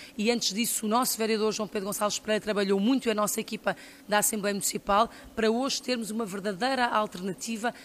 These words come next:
às políticas de dez anos de socialismo na Câmara Municipal de Lisboa e também para evitar que, porventura, uma, eh, uma, eh, uma governação de esquerdas unidas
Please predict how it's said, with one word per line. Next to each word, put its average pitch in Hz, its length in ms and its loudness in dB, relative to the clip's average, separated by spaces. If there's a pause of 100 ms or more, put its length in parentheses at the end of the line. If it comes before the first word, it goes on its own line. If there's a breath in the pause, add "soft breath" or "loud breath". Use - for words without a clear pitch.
(120 loud breath)
às 208 220 2
políticas 202 540 -6
de 190 60 -6
dez 190 320 -2
anos 220 200 2
de - 80 -4
socialismo 190 540 -4
na 196 60 -2
Câmara 196 240 -2
Municipal 185 440 -2
de 160 60 -8
Lisboa 214 360 2 (300 loud breath)
e 277 80 0
também 233 480 4 (160 loud breath)
para 262 120 0
evitar 240 540 2
que, - 120 -12
porventura, 233 680 -2 (200 loud breath)
uma, 226 280 2
eh, 220 340 4
uma, 226 300 2
eh, 220 420 2
uma 214 180 2
governação 226 680 0
de - 60 -4
esquerdas 208 400 -2
unidas 226 360 -2